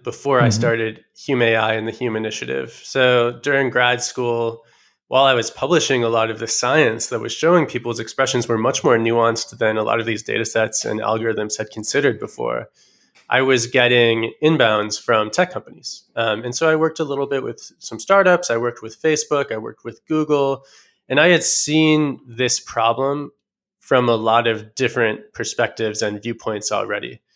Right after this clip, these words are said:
Speaker 1: The need for data was very clear.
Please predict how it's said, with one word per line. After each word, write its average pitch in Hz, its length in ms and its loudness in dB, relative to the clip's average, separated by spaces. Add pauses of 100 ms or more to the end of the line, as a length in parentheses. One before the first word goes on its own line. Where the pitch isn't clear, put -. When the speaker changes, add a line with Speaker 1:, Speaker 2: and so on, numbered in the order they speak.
(340)
Speaker 1:
The 131 220 2
need 156 480 4
for 123 260 2
data 127 480 2
was 135 200 0
very 127 280 2
clear. 127 680 0